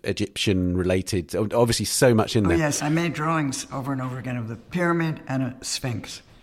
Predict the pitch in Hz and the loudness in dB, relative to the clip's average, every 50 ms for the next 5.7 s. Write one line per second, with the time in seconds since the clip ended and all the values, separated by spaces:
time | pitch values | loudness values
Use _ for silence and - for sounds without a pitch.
0 | - - - - 135 123 123 120 123 143 139 131 123 120 113 - 139 123 107 113 | -20 -20 -8 -4 -4 -4 -4 -4 -4 -2 -2 0 -2 -2 -4 -6 -6 -6 -6 -6
1 | - - - - - - - - - 160 151 190 190 220 226 220 208 190 - - | -8 -10 -12 -12 -20 -20 -18 -6 -4 -2 -2 -2 -2 0 0 0 0 -2 -2 -2
2 | 190 180 175 - - - 139 - - 143 110 127 127 120 127 123 120 - 123 123 | -2 -2 0 -2 -2 -4 -4 -6 -6 -6 -6 -6 -6 -4 -4 -4 -4 -6 -8 -10
3 | 117 - - - - - - 139 135 135 135 135 135 143 139 139 - 147 135 127 | -10 -12 -14 -16 -20 -12 -4 -2 -2 0 0 0 0 0 0 -2 -4 -4 -4 -2
4 | 131 139 123 127 127 127 127 127 117 120 113 101 107 104 107 - - - - _ | -2 -2 -2 -4 -4 -4 -4 -4 -4 -4 -6 -6 -8 -8 -8 -10 -14 -18 -14 _
5 | - 131 131 117 - 123 113 - 123 123 117 107 104 | -2 0 0 0 -2 -4 -6 -4 -4 -2 -2 -2 -4